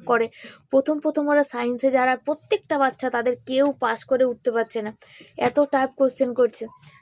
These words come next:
তো ওদের বুঝতে একটু, ধরতে সময় লাগার ব্যাপার আছে, সময় লাগছে। আচ্ছা, সবকিছু থেকে একটু সময় দিতে হয়, তাই না? তো কি আর করা যাবে, কিছু করার নেই। এখন স্যার ম্যাডামদের উপরে তো আর আমরা কথা বলতে পারি না, তাদের যা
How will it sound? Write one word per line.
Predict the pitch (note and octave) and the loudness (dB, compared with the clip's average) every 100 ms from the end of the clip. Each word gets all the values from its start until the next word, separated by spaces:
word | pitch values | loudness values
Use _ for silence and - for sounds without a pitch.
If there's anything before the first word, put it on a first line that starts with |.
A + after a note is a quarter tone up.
| _ | _
তো | C4+ | 6
ওদের | C#4+ | 6
বুঝতে | A#3+ B3 C4+ B3+ | 4 0 -2 0
একটু, | D4+ D4+ | 0 -2
ধরতে | B3 A#3+ C4 D4 | 0 2 2 0
সময় | C#4+ C4+ C4+ C4+ | -2 -2 0 2
লাগার | B3+ C4 | 2 2
ব্যাপার | B3+ B3 A#3+ | 2 2 0
আছে, | A#3+ A#3+ | 0 -2
সময় | A#3+ A#3+ B3 | -4 -4 0
লাগছে। | A#3+ A#3 - A#3+ - _ _ _ _ - | 0 0 -4 -12 -12 _ _ _ _ -16
আচ্ছা, | F#3 - | -14 -14
সবকিছু | - B3+ B3+ D#4 D#4+ | -4 -4 -4 -8 -6
থেকে | D#4+ D#4 | -6 -6
একটু | D4+ D#4 | -6 -6
সময় | C#4 C4 B3+ | -4 -2 -2
দিতে | A#3+ A#3 | -2 -4
হয়, | A3+ G#3+ G#3+ | -2 -2 -2
তাই | A3+ A3+ | -6 -6
না? | G3 - | -10 -10
তো | - A#3 A3+ - | -2 0 0 0
কি | C4+ | 2
আর | C4 | 2
করা | B3 A#3 A#3 | 2 0 0
যাবে, | A3 A3+ | -2 -4
কিছু | A3+ A3+ - | -8 -12 -4
করার | A3 G#3+ | -2 -2
নেই। | G#3 C4 - _ - - - | -6 -10 -14 _ -20 -12 -8
এখন | G#3 A#3 | -4 -4
স্যার | A3+ A#3 A3+ | -2 -2 0
ম্যাডামদের | A#3+ A#3 A#3+ A#3+ | 0 -2 0 0
উপরে | A#3 B3 A#3+ | 2 2 2
তো | A#3+ | 2
আর | A#3+ | 0
আমরা | A#3 A#3+ | 0 -2
কথা | A#3 A3 A#3 | -2 -4 -2
বলতে | A#3+ A3+ | -2 -2
পারি | B3 B3+ | -2 -2
না, | A3+ G3+ | -4 -4
তাদের | G#3 A3+ | -4 -4
যা | G3+ | -2